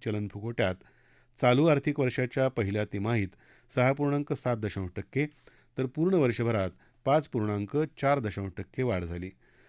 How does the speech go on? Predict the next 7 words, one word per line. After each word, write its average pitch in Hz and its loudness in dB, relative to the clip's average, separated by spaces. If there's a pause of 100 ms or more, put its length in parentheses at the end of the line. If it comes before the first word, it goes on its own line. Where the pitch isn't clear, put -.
(200)
चालू 135 4
आर्थिक 135 2
वर्षाच्या 120 -2
पूर्वार्धात 107 -2
जीडीपी 117 -4
वाढीचा 101 -2
दर 101 -2